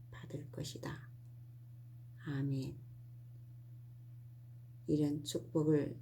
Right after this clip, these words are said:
나 동행의 가문이 이미 받았습니다. 믿음으로 받았사오니 주님, 말씀에 순종하며 살게 하옵소서. 그리고 주님,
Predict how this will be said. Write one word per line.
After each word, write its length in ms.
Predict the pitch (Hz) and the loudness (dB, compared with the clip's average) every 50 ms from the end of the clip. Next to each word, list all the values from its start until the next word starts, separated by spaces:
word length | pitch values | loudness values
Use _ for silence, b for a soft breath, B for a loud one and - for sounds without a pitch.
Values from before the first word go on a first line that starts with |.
| - - | 0 2
나 240 | 147 147 143 143 143 | 2 4 2 2 0
동행의 520 | - 165 156 165 160 156 160 156 147 147 | 4 6 10 10 12 12 12 10 10 8
가문이 440 | - - - 143 151 156 156 156 156 | 4 0 4 6 8 8 8 8 6
이미 520 | - - - 165 156 156 151 151 156 - - - - - - - - - - | 6 6 8 8 10 10 10 8 6 4 -2 -6 -12 -14 -14 -12 -12 -12 -10
받았습니다. 1040 | - - 151 151 - - 156 - - - - 156 156 160 - - - 160 160 - - - - - - - - - - - - - - - - - - - | -2 0 0 2 2 2 0 0 -2 -2 0 0 0 0 0 -2 -4 -4 -6 -6 -8 -12 -12 -12 -12 -12 -14 -14 -14 -14 -14 -12 -12 -12 -14 -14 -2 6
믿음으로 640 | 160 165 165 175 190 185 175 160 151 - - - - - - - | 8 10 10 12 12 12 12 12 10 8 4 0 -4 -8 -8 -4
받았사오니 840 | - 143 - 151 151 151 - - - 131 139 147 147 147 156 - - - - - - - - - - - - - - - - - - - - | -2 0 2 2 2 2 2 0 0 0 2 2 2 2 0 -2 -4 -6 -12 -12 -14 -14 -14 -14 -14 -14 -14 -14 -12 -12 -12 -12 -12 -12 -8
주님, 500 | - - - 165 151 147 147 147 - - - - - - - - - - - - - - - - - - | -6 0 6 8 8 8 8 6 2 -2 -6 -8 -10 -12 -12 -12 -14 -14 -14 -14 -14 -14 -14 -14 -4 4
말씀에 500 | - 175 185 190 190 - - 180 180 170 | 8 10 10 10 10 8 10 12 12 12
순종하며 720 | 170 170 - 165 165 160 156 160 170 160 151 143 139 143 - | 12 12 12 12 12 12 10 8 8 8 6 6 4 4 2
살게 340 | - - 160 165 160 156 156 | 0 0 0 2 4 4 4
하옵소서. 840 | 151 - - - - - - - - - - 151 147 156 156 - - - - - - B B B B B B B B B - - | 4 4 0 -2 -2 -4 -6 -6 -6 -4 -2 -2 -2 -2 -2 -4 -6 -10 -12 -12 -12 B B B B B B B B B -14 -14
그리고 360 | - - - 156 156 156 147 151 | -6 -2 0 2 4 4 4 4
주님, 520 | - - 156 156 156 160 185 - - | 4 6 8 8 10 10 8 6 2